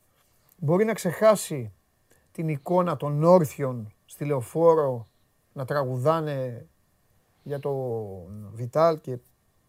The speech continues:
γενικά αυτή όλη την αλλαγή, τη δικαιολογημένη αλλαγή ψυχολογίας. Περιμένω,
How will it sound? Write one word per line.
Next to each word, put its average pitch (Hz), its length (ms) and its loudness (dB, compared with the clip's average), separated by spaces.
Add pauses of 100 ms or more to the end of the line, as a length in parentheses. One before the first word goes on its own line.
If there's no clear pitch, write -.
(220)
γενικά 139 440 -4
αυτή 160 200 -4
όλη 156 160 -2
την 147 180 -12
αλλαγή, 139 500 -6 (400)
τη - 100 -12
δικαιολογημένη 143 760 -4
αλλαγή 135 300 -4
ψυχολογίας. 139 840 -4 (1400)
Περιμένω, 180 600 2